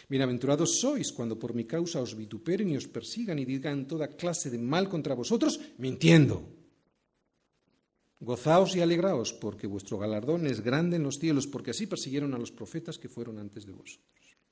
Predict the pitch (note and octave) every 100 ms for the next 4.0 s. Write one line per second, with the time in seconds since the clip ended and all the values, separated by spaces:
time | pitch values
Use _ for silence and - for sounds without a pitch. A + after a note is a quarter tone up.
0 | - F3+ C4+ C4 A#3 - - _ _ _
1 | _ _ - - - A#3 F#3 - - _
2 | _ _ - - _ - C#3 C#3+ C#3+ A3
3 | B3 B3 A#3 G#3+ G3+ G3 F3+ A3+ G3+